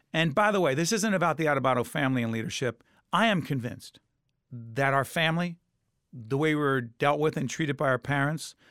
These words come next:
our relationships our sib-, with our siblings, et cetera, influences our leadership style greatly. But here's my question for you. By the way, check out our website, stand dash deliver dot com. Follow me. We'll get these promotional things out of the way. Follow me on Twitter. Go ahead.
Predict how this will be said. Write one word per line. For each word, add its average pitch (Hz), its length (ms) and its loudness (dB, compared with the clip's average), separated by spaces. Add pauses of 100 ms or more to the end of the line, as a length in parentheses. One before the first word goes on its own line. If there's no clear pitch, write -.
(280)
our 131 80 0
relationships 139 480 -2
our 123 120 2
sib-, - 320 -4
with 127 180 -4
our 123 80 0
siblings, 147 420 -2
et - 80 -12
cetera, 135 300 -4 (420)
influences 160 880 0 (300)
our 135 100 0
leadership 131 340 -2
style 135 240 -2
greatly. 110 300 -4
But 101 160 -12
here's 165 200 -2
my 165 120 -2
question - 340 -6
for - 140 -18
you. 123 240 -10 (1160)
By 156 100 0
the 151 60 4
way, 143 80 2
check 151 220 0
out 151 120 2
our 139 80 4
website, 131 480 0
stand 135 420 0
dash 123 380 0 (380)
deliver 135 260 2
dot 123 220 2
com. 147 280 2
Follow 147 360 2
me. 135 560 -2 (200)
We'll 139 100 -2
get 127 160 -2
these 123 180 -4
promotional 123 440 -6
things 120 200 -4
out 120 80 0
of 117 60 -2
the 123 60 0
way. 123 140 0 (220)
Follow 165 280 2
me 151 100 2
on 143 80 0
Twitter. 175 280 0
Go 151 140 -2
ahead. 143 200 0